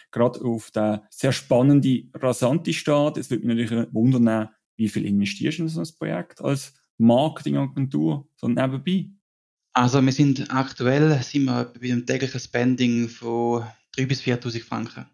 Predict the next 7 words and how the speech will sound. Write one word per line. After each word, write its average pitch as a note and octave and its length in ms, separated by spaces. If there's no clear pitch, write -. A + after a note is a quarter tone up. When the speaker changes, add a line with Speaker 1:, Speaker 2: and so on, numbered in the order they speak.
Speaker 2:
Medienbudget. A#2 680
Speaker 1:
Plus A#2 260
das A#2 140
Personal, A#2+ 720
das - 100
du D#3 440
bereitstellst? D#3 600